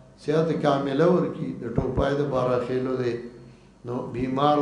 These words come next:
دی، الله دې روغ رمټ کړي او الله دې جوړ کړي. نور چې څومره مسلمانانو نه خویندې، مشران، کشران وفات شوي دي، الله دې ټولو مغفرت نصیب کړي. څوک بیماران دي، الله دې شفای کامله وله ورکړي. د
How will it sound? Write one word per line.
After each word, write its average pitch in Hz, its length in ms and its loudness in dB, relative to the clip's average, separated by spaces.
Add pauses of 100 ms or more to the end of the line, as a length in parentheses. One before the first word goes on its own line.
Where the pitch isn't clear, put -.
دی، 139 140 0
الله 135 300 0
دې 135 180 -4
روغ 185 120 0 (120)
رمټ 135 340 -2
کړي 131 120 -6
او 120 120 2
الله 123 320 0
دې 117 180 -6
جوړ 127 180 -6 (100)
کړي. 110 160 -8 (640)
نور 165 220 0
چې 147 80 -4 (100)
څومره 190 220 4 (140)
مسلمانانو 165 920 2
نه 147 100 0 (100)
خویندې، 147 380 0 (140)
مشران، 123 440 -2 (120)
کشران 127 500 -4
وفات 117 340 -4 (100)
شوي 131 280 -4
دي، 123 120 -4 (540)
الله 127 180 2
دې 143 160 4 (100)
ټولو 190 180 2 (140)
مغفرت 127 420 -2 (100)
نصیب - 380 -10
کړي. 104 180 -10 (680)
څوک 156 260 0
بیماران 156 600 4 (100)
دي، 160 100 2 (140)
الله 135 280 -2
دې 135 160 -6
شفای 120 380 -6 (120)
کامله 120 480 -2
وله 117 200 0 (100)
ورکړي. 113 400 -2 (500)
د - 20 -16